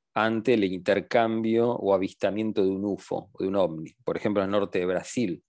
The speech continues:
se dio el caso de, de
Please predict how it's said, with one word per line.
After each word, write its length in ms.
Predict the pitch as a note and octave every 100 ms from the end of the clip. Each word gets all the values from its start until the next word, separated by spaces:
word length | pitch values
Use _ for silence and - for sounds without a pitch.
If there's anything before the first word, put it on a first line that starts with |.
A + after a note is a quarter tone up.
| _ _ _ _
se 140 | - F#2
dio 120 | F2+
el 100 | E2
caso 440 | F#2 E2 - - _ _ _ _ _
de, 640 | - F#2 F2 E2 D#2 D#2 - _ _ _ _ _
de 400 | - F2+ E2